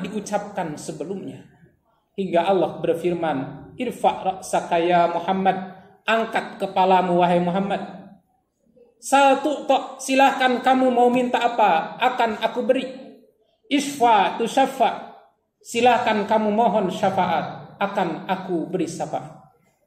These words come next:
Maka apa yang disampaikan oleh Nabi kepada Allah di saat itu? "Ya Rabbi,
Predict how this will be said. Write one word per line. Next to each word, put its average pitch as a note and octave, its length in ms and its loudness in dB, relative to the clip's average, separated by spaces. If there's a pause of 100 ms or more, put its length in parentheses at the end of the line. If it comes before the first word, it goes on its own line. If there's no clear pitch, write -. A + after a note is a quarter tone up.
(420)
Maka F3 240 -4
apa G3 240 0
yang F#3+ 160 2
disampaikan F3+ 720 0
oleh E3+ 160 2
Nabi E3+ 480 -4
kepada E3 400 0
Allah E3 400 -6
di E3 80 -6
saat D#3 320 -4
itu? D#3 240 -16 (320)
"Ya E3+ 420 2
Rabbi, D3+ 720 -4